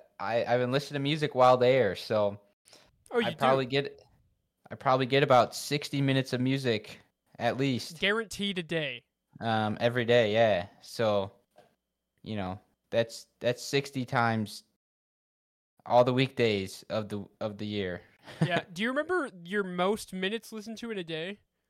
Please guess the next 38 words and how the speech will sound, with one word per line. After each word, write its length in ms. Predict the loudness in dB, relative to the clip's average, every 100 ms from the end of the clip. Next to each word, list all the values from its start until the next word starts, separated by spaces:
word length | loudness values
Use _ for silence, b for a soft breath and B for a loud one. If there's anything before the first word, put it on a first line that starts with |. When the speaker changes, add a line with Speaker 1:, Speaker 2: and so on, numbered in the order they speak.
| _ _ _ _ _ _ _ _ _ -8
Speaker 1:
Uh, 240 | 0 0 2
I 120 | 0
have 120 | 0
no 120 | 0
idea. 400 | 0 0 -2 -2 -4
Can 80 | -4
you 60 | -2
Speaker 2:
Okay. 80 |
Speaker 1:
see 140 | -2 0
that? 340 | 2 0 -4 -8
Speaker 2:
It, 160 | -6 -6
it 80 |
was 200 | -6 -8
in 120 | -8 -8
the 80 | -4
Wrapped 320 | -2 -2 -4
thing. 240 | -10 -10 -6
I 100 | -4
remember 400 | -4 -2 -4 -2
mine, 240 | -4 -4
just, 260 | -6 -12 -6
like, 260 | -6 -6 -8
the 80 | -4
general 340 | -2 -2 -2
number. 300 | -4 -2 -4
It 40 |
was, 100 | -4 -8
like, 100 | -6
seven 280 | -6 -4
hundred 340 | -4 -6 -8 -10
something. 400 | -8 -6 -8 -10 -20 _ _ _ _
Speaker 1:
Holy 360 | -4 -2 -2 -2
shit. 460 | -2 2 2 2
Speaker 2:
<laughs> 20 |
Which 140 | 0 0
Speaker 1:
What 80 | 0
the 60 | 0
fuck? 300 | 0 -4